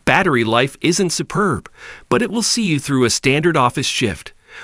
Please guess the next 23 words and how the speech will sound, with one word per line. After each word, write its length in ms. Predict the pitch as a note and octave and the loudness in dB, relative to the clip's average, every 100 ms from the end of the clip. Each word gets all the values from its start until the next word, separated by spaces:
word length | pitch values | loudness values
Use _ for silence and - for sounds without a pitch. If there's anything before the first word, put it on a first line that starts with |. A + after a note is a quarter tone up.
| - | -4
which 180 | - | 0
is 140 | G#3 D3+ | 0 0
reasonable 560 | F#3+ G#3+ D#3 B2 B2 | 0 2 2 2 2
for 180 | B2 A#2+ | 2 2
a 60 | G#2+ | 2
sub 320 | - C#3+ C#3 | 2 0 0
four 220 | C#3 A#2 | -2 0
hundred 320 | G#2 B2 B2+ | 0 -2 -2
pounds 320 | - A2+ A#2 C3+ | 0 0 0 -2
machine. 500 | C#3 - G#2+ D#2+ - _ _ _ - | -2 0 -2 -4 -10 _ _ _ -4
Number 300 | F#3+ A#3+ G#3+ | 0 2 2
seven 360 | - F#3+ C3+ C3+ | 2 2 2 2
in 140 | A2+ | 2
my 140 | G2+ F#2 | 0 0
list 360 | A#2 G2+ - - - - | 0 0 -4 -12 -18 -2
is 200 | A#2 G#2+ | 0 0
Asus 440 | - C3+ F3 E3+ - | 2 2 4 0 0
R 260 | B2+ C3 B2 | 2 2 2
O 40 | |
G 280 | G#2 G#2+ B2+ | 0 -4 -4
Flow 340 | - A#2 B2+ | 0 0 2
Z 220 | B2 C3 | 0 -2
thirteen, 600 | C3+ C3+ B2 C3 G2+ F2 | 0 -2 0 -2 -2 -4